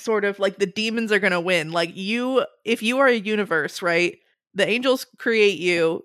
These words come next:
you change a bunch when man hang out, and then the demons win. You fucking die, right?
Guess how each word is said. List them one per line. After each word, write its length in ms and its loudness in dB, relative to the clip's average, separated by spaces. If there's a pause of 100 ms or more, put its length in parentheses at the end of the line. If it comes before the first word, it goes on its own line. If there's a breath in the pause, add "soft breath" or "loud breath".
you 160 -6
change 420 -2
a 60 4
bunch 360 -2
when 200 -2
man 420 0 (300)
hang 260 -2
out, 380 2
and 220 0
then 340 2 (400)
the 120 2
demons 440 -2
win. 260 0
You 80 -6
fucking 340 -2
die, 360 -4
right? 300 2